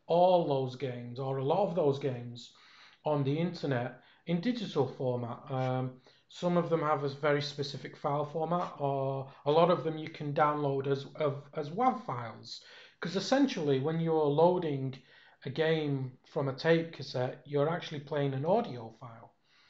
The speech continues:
So if you can grab those audio files, yeah, in wav file format, um, you can play them back through your retro computer, uh, through the audio port if your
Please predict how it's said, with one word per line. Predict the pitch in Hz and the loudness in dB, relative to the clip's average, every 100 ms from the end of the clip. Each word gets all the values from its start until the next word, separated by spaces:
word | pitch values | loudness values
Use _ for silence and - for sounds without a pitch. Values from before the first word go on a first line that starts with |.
| _ _ - _ _ | _ _ -20 _ _
So | - 190 196 | 2 4 4
if | 175 - | 2 0
you | 285 294 | 0 0
can | 226 196 | 0 0
grab | 156 220 254 - | 8 10 10 6
those | 175 151 165 | 2 4 4
audio | 208 226 190 139 127 | 4 2 -2 -4 -4
files, | - 131 123 120 127 143 - - - | -6 -8 -8 -10 -14 -16 -18 -20 -10
yeah, | 139 135 | -4 -4
in | 143 147 147 | -2 -4 -2
wav | 165 190 196 - | 0 2 0 -2
file | 147 131 | 0 0
format, | 120 - 127 117 117 143 - - - - - - | -4 -8 -8 -8 -10 -12 -14 -20 -20 -20 -10 2
um, | 143 143 170 | 4 4 0
you | 202 | -2
can | 202 | -2
play | - 208 | 4 4
them | 190 143 - | 4 0 2
back | 196 202 - | 2 2 -2
through | - 175 | -8 -4
your | 190 180 151 143 | -2 2 2 2
retro | 165 - 151 | 0 -4 -8
computer, | 143 127 - 269 294 139 131 147 - _ _ _ _ _ _ - _ - - _ 147 | -6 -8 0 0 0 -2 -4 -4 -14 _ _ _ _ _ _ -20 _ -20 -20 _ 0
uh, | 139 143 | 2 2
through | - 170 160 151 151 - | -2 -2 0 0 -4 -2
the | 175 | 4
audio | 302 330 165 127 | 4 4 4 2
port | - 131 127 - | 2 -2 -2 0
if | 143 156 | -2 2
your | 143 139 135 | 4 4 2